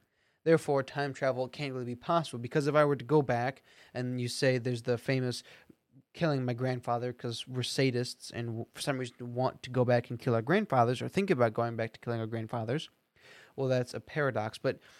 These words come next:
many physicists believe that there would be some functionality of reality itself that would prevent you from killing your grandfather,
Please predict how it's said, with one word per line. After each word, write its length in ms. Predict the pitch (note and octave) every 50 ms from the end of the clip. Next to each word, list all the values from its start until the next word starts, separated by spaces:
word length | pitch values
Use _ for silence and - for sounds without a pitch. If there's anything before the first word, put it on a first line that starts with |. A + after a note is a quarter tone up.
| - _ _ _ _ _ _ _ _ _ _ _ -
many 440 | E3+ D#3 E3 F3+ F#3 F3+ D#3+ D3 - D3 D3+ -
physicists 800 | - - - - - F#3 D#3 D3 C3+ - - C#3 C3 - - -
believe 460 | D3 C3+ C3+ C3+ C3+ C#3 C3+ C3+ B2+
that 280 | B2 C3 B2+ B2 A#2 - - - - - _ -
there 140 | C#3 D3+ D#3
would 140 | D#3 D3
be 120 | C3+ F3 E3+
some 280 | C#3+ - E3 D#3 C#3+
functionality 1040 | C3 - - - E3 D#3 - - - C3 B2 B2 C3 C3+ C#3 C3+ B2+ B2 A#2+ A#2 - _ -
of 360 | C#3+ C#3+ C3+ C3 B2+ B2 - _ -
reality 580 | C3+ C3 B2+ C3 C3+ C#3 C#3+ C#3+ C#3+ C#3 C#3 - -
itself 580 | - A#2 - - - - C3 B2 C#3 D#3 - - - - - _ -
that 80 | C3
would 120 | C3 B2 -
prevent 400 | - C3 A#2+ C#3 C#3 C3+ - -
you 80 | C3
from 220 | A#2 - B2 A#2+ A2+
killing 340 | - C3+ B2 A#2 A#2 A2+
your 120 | A2+ A2 G#2+
grandfather, 720 | A2 B2 A#2+ A#2 A#2 A2+ - A#2 G#2 G2+ - - - -